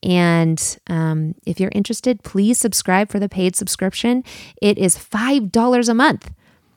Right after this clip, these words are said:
It is one Starbucks coffee for at least four, let's see, eight, uh, extra things from me during the month and possibly even more.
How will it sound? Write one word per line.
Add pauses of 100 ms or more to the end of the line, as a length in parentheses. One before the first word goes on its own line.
(360)
It
is
one
Starbucks
coffee
for (440)
at
least (160)
four,
let's
see, (440)
eight, (380)
uh,
extra
things
from
me (120)
during
the
month (240)
and
possibly
even
more.